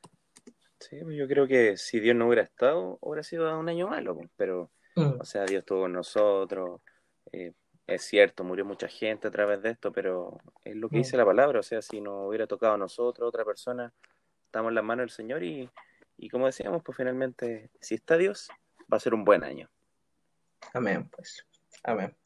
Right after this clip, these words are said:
Speaker 2: Tienes razón, hermano. Y bueno, como en todos los podcasts nos presentamos, <laughs> es que es raro como ahora presentarnos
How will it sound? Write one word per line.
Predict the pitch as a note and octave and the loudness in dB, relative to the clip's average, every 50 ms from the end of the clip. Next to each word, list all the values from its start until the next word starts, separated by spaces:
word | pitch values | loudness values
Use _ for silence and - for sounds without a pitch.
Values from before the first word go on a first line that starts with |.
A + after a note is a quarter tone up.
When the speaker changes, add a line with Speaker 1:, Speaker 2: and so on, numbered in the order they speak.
| - - - - - - - - - _ - | -18 -16 -14 -12 -12 -12 -14 -16 -18 _ -4
Speaker 2:
Tienes | - B2+ B2 A#2+ | -2 0 0 2
razón, | A#2+ A2+ - - C3+ C3 | 2 0 0 0 2 2
hermano. | C3+ C3 C3+ C#3+ D3 D3+ D#3 D#3+ D#3 - | 2 4 4 6 6 6 6 4 2 0
Y | - C3 B2+ C3 C3 C3+ C3 | -2 0 2 2 4 4 6
bueno, | C3 D3 D#3 D#3+ C#3+ | 8 8 10 10 8
como | C#3+ D3 C3+ C3+ | 6 6 4 4
en | C#3+ C#3+ - | 4 6 10
todos | E3 E3+ F3 | 12 12 12
los | F3 F3 F3+ - | 12 10 6 8
podcasts | - F3 F3 F3+ - F3 F3 | 8 8 8 10 10 10 10
nos | F3+ F3+ F3+ | 10 8 8
presentamos, | - E3 E3 - D#3+ D#3 D3 - D#3+ F#3 G3+ G#3 A#3 | 6 4 6 6 4 2 6 10 10 10 12 12 10
<laughs> | |
es | A#3+ G3 F#3+ F#3 | 10 10 10 10
que | G3+ G#3+ | 10 8
es | G#3 | 10
raro | - G3 G3+ G#3 A3 A3+ | 12 12 12 12 12 12
como | G3+ F#3 - - E4 B3 A#3+ - - _ _ _ _ _ _ - | 10 8 8 12 12 12 12 10 2 _ _ _ _ _ _ 8
ahora | - G#3+ G#3+ G#3 G#3+ | 10 10 10 10 10
presentarnos | G#3 A3 A3 G#3+ A3 G3 F#3+ - G#3+ G#3+ G3+ F3+ C3 | 8 8 8 8 6 6 8 6 6 6 6 4 4